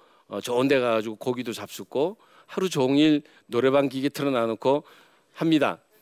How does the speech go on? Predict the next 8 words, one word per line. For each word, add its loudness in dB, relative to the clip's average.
어르신들, 4
그게 2
일 2
년 2
중에 2
가장 -2
큰 2
낙이에요. 2